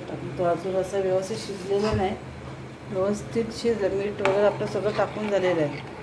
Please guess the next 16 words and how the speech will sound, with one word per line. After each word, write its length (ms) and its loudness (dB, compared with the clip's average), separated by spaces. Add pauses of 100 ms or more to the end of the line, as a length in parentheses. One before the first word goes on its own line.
आता 280 -2
फक्त 260 0
वड्या 280 4 (100)
टाकलं 360 2
का, 140 2 (520)
वड्या 220 4
टाकलं, 520 -2 (1120)
दोन 180 4
मिनिटांनी 440 0
गॅस 320 2 (380)
बंद 240 2
करायचा. 520 -4 (3000)
अजून 240 -8
कढई 200 2
येत 200 0
नाही, 340 -2